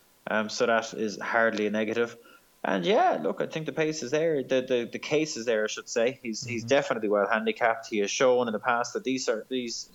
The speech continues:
Speaker 1: this specific set of circumstances show him to very good effect. And, um, you know, he, the case is there. He'll need a bit of luck the way he's ridden, but,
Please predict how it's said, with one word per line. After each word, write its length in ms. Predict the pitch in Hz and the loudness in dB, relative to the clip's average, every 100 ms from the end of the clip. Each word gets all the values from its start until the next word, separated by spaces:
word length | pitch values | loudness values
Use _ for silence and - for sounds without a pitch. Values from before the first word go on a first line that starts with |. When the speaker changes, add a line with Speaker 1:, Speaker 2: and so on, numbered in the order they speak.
| - | -2
Speaker 1:
this 180 | 143 - | -2 -2
specific 720 | - - - 123 156 147 135 | -10 -12 -8 -2 0 0 2
set 200 | 143 123 | 2 2
of 120 | 113 | 2
circumstances 720 | 131 120 120 - 120 117 113 | 2 2 -2 -2 -2 -2 -4
show 240 | - 120 | 0 0
him 80 | 113 | 0
to 80 | 110 | -2
very 220 | 123 120 | 0 2
good 140 | 113 104 | 2 0
effect. 460 | - 139 131 - - - - - _ _ _ | 2 2 2 -2 -18 -20 -20 -20 _ _ _
And, 340 | - 110 107 110 | -2 -2 0 2
um, 320 | 113 110 107 - - - _ _ _ _ - | 2 2 -4 -12 -18 -18 _ _ _ _ -6
you 120 | 156 | -2
know, 100 | 170 | -2
he, 460 | 160 - - - - | -4 -6 -8 -8 -8
the 100 | 117 | -8
case 320 | - 170 - | -6 -4 -4
is 80 | 110 | 0
there. 260 | 135 160 | 2 2
He'll 100 | 120 123 | 0 0
need 160 | 151 | 0
a 40 | 127 | 2
bit 160 | 117 | 2
of 60 | 117 | 2
luck 180 | 127 - | 2 2
the 80 | |
way 160 | 110 104 | 0 0
he's 160 | 101 104 | -2 -2
ridden, 320 | 117 127 117 | -2 -2 -4
but, 180 | 104 | -2